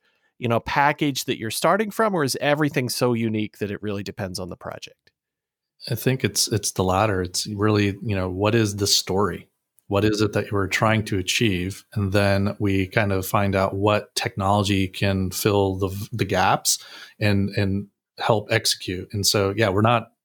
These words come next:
Speaker 2: beholden to any projection technology per se, you know, provider. You know, something might require a certain amount of brightness, and one projector company offers that. Um, maybe it's a physical limitation of,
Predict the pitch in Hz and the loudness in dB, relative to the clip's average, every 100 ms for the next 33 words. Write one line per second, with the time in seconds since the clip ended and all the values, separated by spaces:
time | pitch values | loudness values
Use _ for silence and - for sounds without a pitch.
0 | - 104 104 104 104 101 101 101 98 110 | -2 2 4 2 2 2 4 2 0 0
1 | 98 95 - 101 98 98 95 - 104 - | 0 0 0 -2 -2 -2 -6 -4 -4 -2
2 | 95 101 101 95 95 92 - 95 101 95 | -2 0 0 0 -2 -4 -4 0 0 0
3 | 95 95 90 90 107 101 98 101 98 98 | -2 -4 -6 -2 0 2 2 2 0 -2
4 | - - - - 107 101 98 - 117 104 | -8 -16 -18 -8 -2 0 0 0 2 2
5 | 98 104 101 101 101 104 101 - 104 104 | 0 2 2 4 2 0 -2 2 2 4
6 | 98 117 110 117 117 139 - 101 95 - | 4 2 4 4 4 2 0 -4 -4 -4
7 | 92 92 98 101 113 101 104 104 - 98 | -6 -6 -4 -2 -2 0 0 -2 -4 -2
8 | 107 107 107 110 123 107 120 123 - 101 | 0 0 0 0 0 0 2 0 -2 -4
9 | 98 95 101 - - - 107 107 110 107 | -4 -4 -8 -12 -20 -6 2 2 2 0
10 | - 107 113 113 113 110 113 110 117 113 | 0 2 2 2 2 2 2 2 0 0
11 | 101 95 | 0 -2